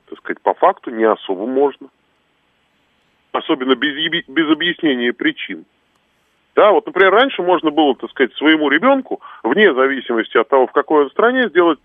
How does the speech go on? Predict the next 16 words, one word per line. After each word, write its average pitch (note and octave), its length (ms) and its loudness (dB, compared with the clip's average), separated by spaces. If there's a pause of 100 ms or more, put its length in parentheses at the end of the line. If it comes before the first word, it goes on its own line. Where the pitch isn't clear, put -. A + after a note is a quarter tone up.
зайти C3+ 480 -2
в, A#3 100 -2
в A#2 360 -6
офис C#3+ 260 -2
банка, A3+ 300 0
сказать: B2+ 260 0
«Вот B2 160 -8
у C3 60 -6
меня C#3 160 0
там A#2 160 0
ребенок C3+ 400 0
учится, G#3+ 340 -10
там, G#2 200 -4
я E3 160 0
хочу C3 260 -4
перевести». G#2+ 580 -6